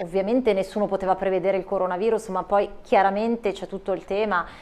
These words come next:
di, eh, del fatto che l'Italia non sappia come ri-,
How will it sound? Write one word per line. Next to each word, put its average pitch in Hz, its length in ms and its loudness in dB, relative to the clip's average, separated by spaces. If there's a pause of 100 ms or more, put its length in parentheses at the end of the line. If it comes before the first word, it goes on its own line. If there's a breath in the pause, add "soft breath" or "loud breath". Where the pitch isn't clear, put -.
(120 loud breath)
di, 190 380 -6
eh, 180 300 -2
del 180 140 -6
fatto 247 240 -4
che 180 80 -2
l'Italia 190 360 2
non 170 140 -6
sappia 208 320 -2
come 208 240 -2
ri-, 170 160 -6